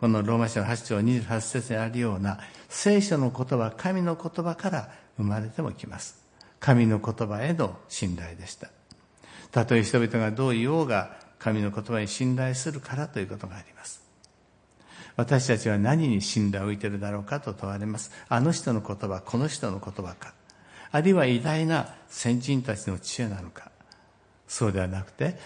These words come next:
えー、神の、全知全能の神の言葉を信頼しているわけです。そしてその神の言葉への確信は、信仰者として様々な経験をする。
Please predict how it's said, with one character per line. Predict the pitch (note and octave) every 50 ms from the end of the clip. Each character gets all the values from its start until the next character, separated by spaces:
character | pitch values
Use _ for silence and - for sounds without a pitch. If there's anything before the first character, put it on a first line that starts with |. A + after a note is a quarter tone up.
| - - - -
え | F#2+ G2 G2+ G#2 G2+ -
ー、 | -
神 | - - D#3+ E3 E3 D#3+
の、 | D#3+ E3+ C#3 - - - -
全 | - A2 G2+ F#2+
知 | F#2+
全 | - G2+ G2 G2 G2 G#2
能 | A2 A#2+ C#3 D#3+
の | F3 E3 B2 - - - - _
神 | - - F#3+ G3+ G3
の | F3 D3 B2+
言 | B2+ C3+ B2+ C3 - D3
葉 | - D#3 - E3+
を | E2+ - - - - - -
信 | - - - F#2 F2+
頼 | F2 E2 D#2+
し | - -
て | - E2
い | D#2+
る | D#2+
わ | E2 F2+ - -
け | -
で | - D2+
す。 | - - - - _ _ _ _ _ _ - _ - - - - - - -
そ | - - - C#3+
し | C3 -
て | C#3+ B2
そ | - D3
の | C3+ B2+ A#2+
神 | A#2+ B2+ - - C3+ B2+ A#2
の | A2+ A2
言 | G#2+ A#2
葉 | A2+ - A#2+ C#3
へ | C3+
の | A#2+ A2 G#2
確 | - G2+ G2+ -
信 | - - A2+ G#2 G#2
は、 | G#2+ C3 D3+ - - - - - - - _
信 | - - - C3 B2 A#2+
仰 | B2+ - C3+ C3+
者 | C3 - B2+ B2+
と | - B2+
し | B2 -
て | - B2
様 | C3 - - D#3+ D#3 F3+
々 | G3 G#3 A3 G3+ F#3 D#3
な | C3 A2+ G#2+ G#2 - - - - - _ _ _ _ _ _ _ _ _
経 | - A#2+ G#2+ F#2+
験 | - - G#2 G2 G2
を | G2
す | - - G#2
る。 | G2 G2 -